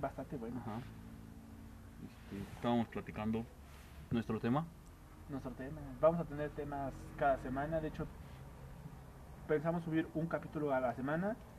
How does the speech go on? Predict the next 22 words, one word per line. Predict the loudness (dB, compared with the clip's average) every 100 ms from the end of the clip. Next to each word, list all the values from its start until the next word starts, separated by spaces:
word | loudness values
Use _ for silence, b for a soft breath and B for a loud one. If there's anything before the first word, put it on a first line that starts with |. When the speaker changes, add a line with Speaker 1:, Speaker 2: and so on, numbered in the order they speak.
| B B -2
Speaker 1:
Posteriormente, | 0 4 4 6 4 0 0
ya | 0
cuando | 0 0 0
las | -2
cosas | -6 -6 -4
mejoren, | -2 0 0 -2
pues | -2 -4 -4 -10 -16 -8
subir | -4 0 0
entre, | 0 -2 -2 -2 -4 -8 -16 -8
entre | -6 2 2
uno | 4 6 4
y |
tres | 2 -2
por | -2 -4
semana. | -2 0 2 2 0 -6 B B B B B -16 -16 -14 0
Tendremos | 2 4 4
bastante | 2 0 -4
contenido, | -2 0 2 4 4 2
podcast, | 2 0 2 0 0 0 -4 -6 -6 -8 -8 -6 -2
entrevistas. | 0 2 2 4
Speaker 2:
Grabar | 6 6
videos. | 6 4